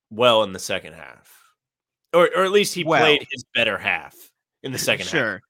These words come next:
Speaker 2: That's not saying a lot.
Speaker 1: Stepped it up.
Speaker 2: Not saying a lot, though.
Speaker 1: So
Speaker 2: Jaylen
Speaker 1: you
Speaker 2: Brown
Speaker 1: kinda
Speaker 2: shot
Speaker 1: got a
Speaker 2: it.
Speaker 1: solid stor-, star performance throughout. You ju-, you just had to pick your
Speaker 2: Well,
Speaker 1: spots. You,
Speaker 2: J-,
Speaker 1: you weren't
Speaker 2: Jaylen
Speaker 1: getting the whole service tonight.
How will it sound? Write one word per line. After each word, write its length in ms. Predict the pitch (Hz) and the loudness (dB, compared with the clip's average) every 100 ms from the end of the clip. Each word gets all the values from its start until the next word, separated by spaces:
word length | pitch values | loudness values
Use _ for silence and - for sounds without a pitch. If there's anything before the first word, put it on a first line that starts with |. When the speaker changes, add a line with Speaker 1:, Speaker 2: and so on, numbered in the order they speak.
| _ | _
Speaker 2:
That's 120 | 160 - | -8 0
not 160 | 277 | 0
saying 220 | - 160 | 2 0
a 80 | 135 | 0
lot. 200 | 110 82 _ _ | -2 -6 _ _
Speaker 1:
Stepped 380 | - - 175 - | -4 2 2 2
it 80 | 147 | 0
up. 240 | 104 - _ _ _ _ _ | 0 0 _ _ _ _ _
Speaker 2:
Not 180 | 123 131 | -10 -8
saying 140 | 135 123 | -8 -8
a 60 | |
lot, 160 | 110 110 | -10 -12
though. 100 | 92 _ _ - | -16 _ _ 0
Speaker 1:
So 80 | |
Speaker 2:
Jaylen 140 | 190 233 | 2 2
Speaker 1:
you 40 | 208 | 2
Speaker 2:
Brown 180 | 226 | 4
Speaker 1:
kinda 160 | 294 277 | 4 4
Speaker 2:
shot 80 | 254 | 4
Speaker 1:
got 120 | 214 | 4
a 40 | |
Speaker 2:
it. 60 | 170 | 2
Speaker 1:
solid 420 | - 196 170 143 | 0 0 2 -2
stor-, 340 | - 175 156 123 | -6 -6 -4 -4
star 320 | - 160 139 | 0 2 2
performance 540 | 135 - 135 120 101 | -2 -10 -8 -8 -10
throughout. 440 | - 123 131 135 - | -6 0 2 2 -2
You 100 | 135 | -8
ju-, 120 | 135 170 | -8 -8
you 120 | 214 | -8
just 140 | 208 | -6
had 160 | 208 170 | -6 -6
to 40 | |
pick 220 | - 170 180 | -8 -10 -10
your 120 | 233 415 - | -8 -4 -2
Speaker 2:
Well, 340 | - 403 403 | -2 -6 -10
Speaker 1:
spots. 160 | - - _ _ _ | -14 -20 _ _ _
You, 140 | 156 175 | -16 -6
Speaker 2:
J-, 120 | 180 | 0
Speaker 1:
you 80 | 220 | 0
weren't 120 | 240 | 2
Speaker 2:
Jaylen 340 | 269 233 233 | 2 2 2
Speaker 1:
getting 560 | 202 190 185 127 120 120 _ _ | 4 4 2 -10 -10 -14 _ _
the 160 | 117 131 | -6 -4
whole 260 | 160 170 | -2 -2
service 540 | - - 135 101 82 - | -4 -4 -4 -4 -10 -14
tonight. 300 | 92 - | -18 -20